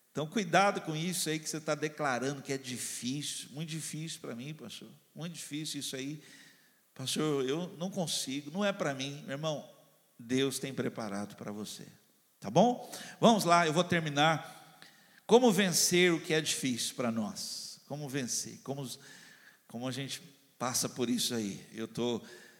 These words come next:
Eu espero que você queira atravessar o rio comigo, tá bom? Vamos lá? Vamos atravessar esse rio, vamos chegar do outro lado lá pra viver as coisas que Deus já tem preparado pra cada um de nós. Vamos lá. Primeiro, anote aí,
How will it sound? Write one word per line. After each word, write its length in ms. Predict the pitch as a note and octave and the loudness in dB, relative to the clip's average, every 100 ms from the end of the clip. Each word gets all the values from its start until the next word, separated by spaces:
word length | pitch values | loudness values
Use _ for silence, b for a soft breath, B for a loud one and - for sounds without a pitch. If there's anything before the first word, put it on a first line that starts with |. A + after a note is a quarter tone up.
| B B _ - | B B _ -10
Eu 100 | A#2 | -8
espero 360 | - B2 B2+ | -2 2 2
que 100 | B2+ | 2
você 220 | C3 - | 0 0
queira 220 | B2+ C3+ B2+ | 0 0 0
atravessar 480 | C3+ C3 C3 C#3 | -2 -2 -2 0
o 60 | A#2+ | 0
rio 240 | A#2+ C3 | 0 0
comigo, 480 | B2+ C3+ A#2+ G#2 - | 0 -4 -4 -4 -6
tá 140 | - F#2+ | -10 2
bom? 340 | D3 G3+ D3 | 4 4 4
Vamos 180 | B2 C#3 | 0 6
lá? 500 | F#3+ B3 - - - | 6 6 0 -12 -2
Vamos 160 | D3+ G#3 | 4 4
atravessar 480 | F3+ E3 C3+ D3+ | 6 4 2 2
esse 240 | C#3+ - C3 | 2 2 0
rio, 260 | A2+ D3+ | 2 2
vamos 200 | C#3 G#3 | 2 0
chegar 200 | G#3 E3+ | 0 2
do 80 | D#3+ | 4
outro 220 | D3 D3 | 4 6
lado 320 | B2+ C3+ C#3 A#2+ | 6 8 6 6
lá 240 | C3+ D3 - B B B | 6 4 2 B B B
pra 140 | C3+ | 0
viver 720 | C#3 C#3+ B2 G#2 A2 D#3 D#3+ C#3+ | 2 2 -2 -2 2 4 4 2
as 180 | C3 | 2
coisas 560 | - - E3+ F3 C#3+ B2 | 0 2 4 4 2 -4
que 100 | D3 | -4
Deus 200 | C#3+ C#3 | -2 0
já 80 | B2+ | 0
tem 180 | D3 C#3 | -4 -4
preparado 540 | C3 - A#2 B2 A#2 | -4 -4 -2 -2 -2
pra 120 | A#2 | -4
cada 260 | A2+ G#2+ B2 | -2 -2 -2
um 100 | C3+ | -4
de 120 | A#2 | -6
nós. 680 | A#2 B2 B2 G#2+ - - - B B B | -2 2 2 0 -6 -10 -12 B B B
Vamos 280 | - D#3 C#3+ | 0 0 2
lá. 300 | - G2 G2 - - - _ _ _ b - | 2 0 -2 -12 -20 -20 _ _ _ b 2
Primeiro, 420 | F3+ F#3+ C#3+ - - - - - _ _ _ _ _ | 6 8 6 2 -12 -20 -20 -20 _ _ _ _ _
anote 340 | C#3+ D#3+ D3+ C#3+ | 6 6 8 4
aí, 180 | G2 | 0